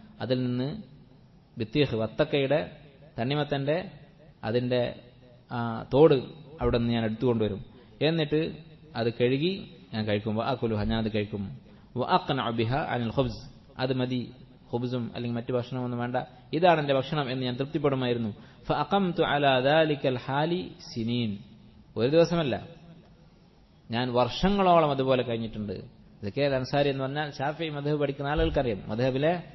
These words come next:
മുതഅഖിരീങ്ങളായ, പിൻഗാമികളായ പണ്ഡിതന്മാരുടെ കൂട്ടത്തിൽ അഗ്രഗണ്യനായ ഒരാളാണ്.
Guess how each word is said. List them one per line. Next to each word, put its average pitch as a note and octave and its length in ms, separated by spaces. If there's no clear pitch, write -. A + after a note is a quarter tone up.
മുതഅഖിരീങ്ങളായ, C3+ 680
പിൻഗാമികളായ C#3 640
പണ്ഡിതന്മാരുടെ C#3 540
കൂട്ടത്തിൽ D3 420
അഗ്രഗണ്യനായ F#3+ 600
ഒരാളാണ്. D#3 280